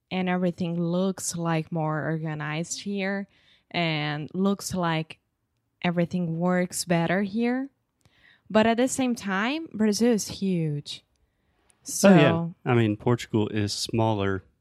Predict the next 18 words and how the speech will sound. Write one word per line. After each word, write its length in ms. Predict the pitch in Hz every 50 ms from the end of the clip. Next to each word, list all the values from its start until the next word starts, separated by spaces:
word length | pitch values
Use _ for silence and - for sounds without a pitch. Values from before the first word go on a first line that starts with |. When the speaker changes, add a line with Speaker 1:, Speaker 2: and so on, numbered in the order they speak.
| _ _ -
Speaker 2:
The 60 | -
population 720 | - - 143 - - 135 123 127 131 131 - - 101 101 98
of 180 | 101 98 -
Portugal 480 | - - 110 95 - - - 110 104 101
is 140 | 107 107 101
smaller 500 | - - - 107 104 101 98 98 95 98 - _ _ _ _ _ _ _ -
than 460 | 107 98 92 90 90 90 90 - - _ _ _ _ _ _ _ _ _ _ _ _ _ _
just 340 | - - 117 107 - - -
the 80 | 104 95
city 260 | - - 101 101 98
of 80 | 92 -
São 240 | - 104 95 90
Paulo. 240 | - 101 101 - - - _ _ _ _ _ _ _ _ _ _ _ _ _ _ -
Speaker 1:
And 200 | 202 208 208 202
it's, 280 | 196 190 - - -
like, 320 | 139 - 185 190 175 170 160
smaller? 680 | - - 196 190 185 185 190 202 214 214 220 226 226 - _ _ _ _ _ -
No, 320 | 226 220 196 165 165 160